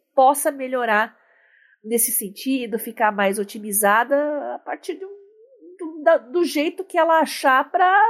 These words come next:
decupar esses áudios, né? Talvez a maneira que ela esteja trabalhando ainda não seja a mais otimizada.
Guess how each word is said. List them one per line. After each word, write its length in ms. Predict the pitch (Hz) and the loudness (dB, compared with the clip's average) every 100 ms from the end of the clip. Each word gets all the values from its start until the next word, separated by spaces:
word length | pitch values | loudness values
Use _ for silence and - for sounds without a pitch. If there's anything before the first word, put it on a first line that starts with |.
| 440 | 0
decupar 480 | 453 508 - 330 381 | -4 -2 0 2 2
esses 320 | 440 247 214 | 0 -4 0
áudios, 440 | 190 180 180 180 - - - | 2 0 -2 -16 -20 -20 -16
né? 320 | 202 208 233 - - _ _ | -4 -2 -2 -8 -20 _ _
Talvez 460 | 262 262 220 240 330 | 2 2 2 2 2
a 60 | 311 | 0
maneira 680 | 285 262 214 240 359 330 | 0 -2 -6 0 2 2
que 160 | 320 247 | -2 -8
ela 160 | 220 | -6
esteja 960 | 214 - 247 226 233 226 208 190 175 165 _ _ _ _ | -8 -10 -8 -6 -6 -4 0 0 0 -4 _ _ _ _
trabalhando 760 | 226 214 214 208 196 202 226 269 | 0 2 2 2 2 0 0 -2
ainda 220 | 277 302 | -2 -4
não 200 | 330 349 | -4 -6
seja 460 | - 269 277 320 | -4 -2 -2 0
a 20 | 311 | 0
mais 260 | 311 302 | -2 -4
otimizada. 800 | 311 - 359 392 277 220 208 180 | -8 -10 -6 -4 0 0 0 -6